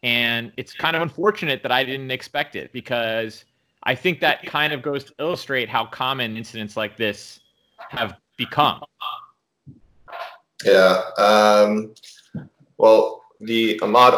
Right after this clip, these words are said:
Speaker 2: Arbery case, which was the, uh, the twenty-five-year-old black man who, who was jogging in his neighborhood, I believe in Georgia, um, and then was, I guess, two people there tried to make a citizen's arrest for basically no reason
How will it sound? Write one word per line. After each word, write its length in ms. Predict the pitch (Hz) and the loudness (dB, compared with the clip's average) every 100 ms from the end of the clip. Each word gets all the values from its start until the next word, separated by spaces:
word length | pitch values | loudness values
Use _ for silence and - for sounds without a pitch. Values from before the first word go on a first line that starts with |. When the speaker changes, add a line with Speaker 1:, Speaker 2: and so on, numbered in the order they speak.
| - | 4
Speaker 2:
Arbery 360 | 117 117 120 120 | 4 4 2 0
case, 600 | 127 123 123 - - - | -2 -2 -4 -10 -12 -14
which 220 | - - | -12 -10
was 420 | 101 95 90 73 | -2 -2 -2 -10
the, 220 | 90 82 87 | -16 -10 -10
uh, 360 | - - - - _ _ _ _ _ _ - - - - - | -10 -10 -12 -14 _ _ _ _ _ _ -16 -16 -16 -20 -20
the 60 | |
twenty-five-year-old 760 | - 107 98 104 101 98 98 - | -2 0 2 4 4 4 2 4
black 240 | 117 113 | 4 4
man 260 | 113 110 101 | 2 2 0
who, 180 | 95 92 | -2 -8
who 160 | 92 95 | -10 -10
was 160 | 95 | -10
jogging 380 | - 104 98 98 | -4 0 2 0
in 40 | 95 | -4
his 100 | 95 | -4
neighborhood, 560 | 104 107 101 101 101 95 | -2 -2 -2 -4 -2 -2
I 100 | 95 | -4
believe 220 | 104 95 | -10 -10
in 120 | 92 | -8
Georgia, 680 | 95 98 98 98 98 98 95 _ - | 0 2 2 -2 -4 -4 -4 _ -6
um, 540 | 95 87 85 85 - - _ _ _ _ _ _ _ | -2 -2 -2 -6 -12 -20 _ _ _ _ _ _ _
and 100 | 92 | -4
then 160 | 92 92 | -2 0
was, 680 | 90 87 - - - - _ - - - - | -2 -4 -8 -10 -12 -18 _ -20 -20 -18 -10
I 80 | - | -6
guess, 440 | 90 - - - - | -4 -6 -10 -14 -8
two 220 | 110 104 | -6 -4
people 260 | 110 107 98 | -2 2 6
there 160 | 98 | 6
tried 200 | - 98 | 6 4
to 60 | 92 | 2
make 140 | 92 | -2
a 40 | 87 | -2
citizen's 520 | - 104 - 98 92 | -2 -2 -4 -4 -4
arrest 480 | 90 95 95 - - | 0 2 2 -2 -6
for 120 | 90 | -4
basically 420 | 95 92 - 92 | -2 -2 -4 -2
no 180 | 92 92 | 0 0
reason 760 | 104 120 110 107 101 98 95 | 2 4 4 4 0 -2 -12